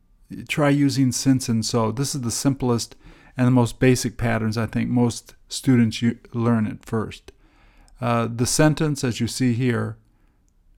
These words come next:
the only variation with the third here is that it's at the end instead of at the beginning.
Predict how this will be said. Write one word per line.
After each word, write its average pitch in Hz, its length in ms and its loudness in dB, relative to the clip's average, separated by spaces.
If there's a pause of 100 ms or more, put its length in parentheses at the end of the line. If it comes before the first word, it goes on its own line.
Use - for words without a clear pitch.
(300)
the 123 100 0
only 123 140 4
variation 117 580 0
with 104 100 -8
the 107 100 -6
third 117 460 0
here 107 420 -8
is 110 220 -6
that 113 140 -4
it's 104 180 -6
at 110 140 -6
the 110 160 -6
end 110 260 -2
instead 101 340 -8
of 104 140 -4
at - 140 -10
the 104 80 -10
beginning. 113 560 -2